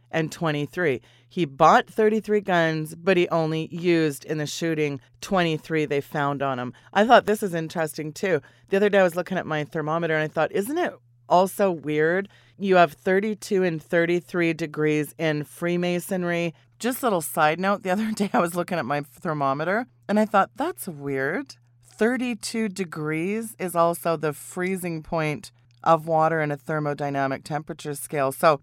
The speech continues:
I just thought it was really interesting on the Fahrenheit scale that the freezing point of water is thirty-two degrees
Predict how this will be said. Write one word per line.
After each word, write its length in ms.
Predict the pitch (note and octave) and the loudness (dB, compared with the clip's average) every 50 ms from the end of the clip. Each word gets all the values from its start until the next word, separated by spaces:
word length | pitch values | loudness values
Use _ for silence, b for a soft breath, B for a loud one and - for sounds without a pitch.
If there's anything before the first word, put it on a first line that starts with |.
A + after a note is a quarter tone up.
| _ - | _ 0
I 100 | G3+ G3+ | 0 2
just 160 | G#3+ A3+ G#3 | 2 0 2
thought 200 | - G3 F3+ E3+ | 6 8 8 8
it 60 | C#3 | 6
was 160 | C#3 D#3+ D3 | 0 -6 -6
really 260 | D#3 E3 D#3 D3 B2 F#2+ | -6 -4 -4 -4 -4 -6
interesting 540 | D3 D3+ D3+ - E3 D3 C#3+ - - D3 | -8 -8 -8 -6 -6 -8 -8 -6 -8 -8
on 100 | C#3+ C#3+ | -6 -6
the 60 | C#3+ C#3 | -6 -8
Fahrenheit 580 | - - D3+ C#3+ C#3+ D3 D3 D3+ C#3+ C#3 - | -8 -6 -6 -4 -4 -4 -4 -6 -8 -8 -12
scale 280 | - - - D3+ C#3 C3+ | -14 -10 -6 -4 -4 -4
that 140 | C3+ C3+ - | -4 -6 -8
the 100 | C#3 D3 | -8 -12
freezing 600 | - - - F3 G3+ A#3 A#3 G#3 G3+ F3 D#3 D3 | -12 -10 -6 -4 -4 -4 -2 -4 -4 -4 -6 -6
point 260 | - - F3 D#3+ D#3+ | -4 -2 -2 -2 -2
of 80 | D#3+ D#3+ | -2 -4
water 320 | D#3 D#3 F3+ G#3+ G3+ D#3 | -2 -2 0 0 2 0
is 140 | C#3+ C3+ - | 0 -2 -4
thirty-two 640 | - - D3 C#3+ C#3+ C#3+ C#3 - - - E3+ D#3 D3+ | -6 -6 -4 -4 -4 -6 -8 -10 -6 -4 -2 -2 -4
degrees 1000 | C3+ C#3 C#3+ E3 D3+ C#3+ C#3 D3 D3 D3 D3+ D3+ D3 C#3 C#3 C#3 C#3 C#3 - | -4 -4 -4 -4 -4 -4 -6 -10 -6 -4 -4 -2 -2 -2 -2 -4 -6 -8 -12